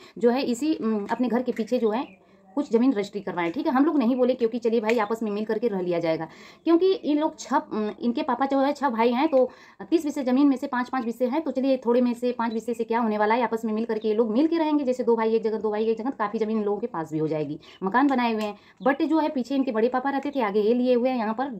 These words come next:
जो आप देख सकते हैं पेड़ वाला part हो जो, इसमें आप इसका registry इनके बड़े पापा इनके लिए किए हैं, जो सामने मकान है। और सबसे हद से ज़्यादा विवाद करने वाले यही हैं जिनका मकान दिख रहा है ये भैया, क्योंकि ये पानी जो है यही पहले बहा रहे थे हमारे नए में,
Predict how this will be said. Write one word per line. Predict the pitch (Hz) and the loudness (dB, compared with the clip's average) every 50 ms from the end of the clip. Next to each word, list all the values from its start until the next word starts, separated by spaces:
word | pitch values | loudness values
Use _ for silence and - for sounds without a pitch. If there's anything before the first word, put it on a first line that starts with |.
| - - | -6 -4
जो | 226 294 339 - _ _ _ _ _ - | -4 -4 -4 -8 _ _ _ _ _ -2
आप | 190 226 247 - 160 | -2 -2 -2 -4 0
देख | 156 196 214 208 | 2 2 2 4
सकते | 202 170 - 185 175 | 0 -8 -4 -4 -4
हैं | 180 196 | -4 -4
पेड़ | 196 - 202 196 190 | -2 -2 -2 0 2
वाला | 175 165 165 160 | 2 2 0 0
part | - 160 160 160 160 - - | 0 0 -2 -2 -4 -6 -8
हो | 240 | -8
जो, | 151 170 190 - - _ _ _ - | -6 -6 -10 -12 -16 _ _ _ -6
इसमें | 214 202 202 240 247 220 | -6 -2 0 2 2 4
आप | 196 226 254 - - | 4 2 2 0 -6
इसका | 196 - - 214 | -10 -2 -2 0
registry | 202 196 196 - 214 208 | 0 0 -2 -2 -4 -4
इनके | 202 202 190 | -2 -2 -2
बड़े | 196 185 185 | 0 0 -2
पापा | 185 180 180 214 | -2 0 0 0
इनके | 202 185 180 196 185 | 0 0 0 0 0
लिए | 180 175 | 0 0
किए | 175 190 202 | -2 -2 -4
हैं, | 262 | -2
जो | 277 254 - - _ _ | -2 -4 -8 -10 _ _
सामने | - - 185 180 190 | -8 -6 -2 -2 0
मकान | 190 180 170 185 170 170 | 0 0 0 0 0 0
है। | 156 156 - 196 | 0 -2 0 0
और | 214 220 | 0 0
सबसे | 214 - 254 254 - - 330 311 - - | 2 0 0 0 0 0 -4 -4 2 2
हद | 262 254 - | 0 0 0
से | 320 - - 247 220 | -6 -4 -2 -2 0
ज़्यादा | 165 196 196 202 196 240 185 143 - - - - - | 2 4 2 4 4 4 2 2 -2 -12 -18 -12 -4
विवाद | 214 233 254 285 302 - | 0 2 4 4 4 2
करने | - 247 240 254 | 2 0 2 2
वाले | 247 233 240 254 | 2 2 2 4
यही | 240 220 214 233 208 | 4 4 4 4 2
हैं | 196 220 208 160 | 2 2 2 2
जिनका | 160 208 208 214 208 | 2 0 2 2 0
मकान | 202 202 208 220 214 | 0 0 0 0 0
दिख | 196 190 202 | 0 0 0
रहा | 214 | 0
है | 208 202 | 2 2
ये | 196 | 2
भैया, | 196 175 180 | 2 0 -2
क्योंकि | - - 247 247 294 | 0 -2 -2 -2 -2
ये | 277 | -4
पानी | 285 233 214 226 269 285 | -2 -2 0 2 2 2
जो | 247 269 240 | 2 2 0
है | 269 269 | 0 2
यही | 233 214 240 254 - | 2 2 2 4 2
पहले | 208 196 202 | 0 0 2
बहा | 196 185 175 175 175 | 0 0 0 2 0
रहे | 175 185 | 0 0
थे | 185 240 | -2 0
हमारे | 202 196 196 190 | 0 0 0 0
नए | 185 185 175 | 0 0 2
में, | 160 151 | 0 0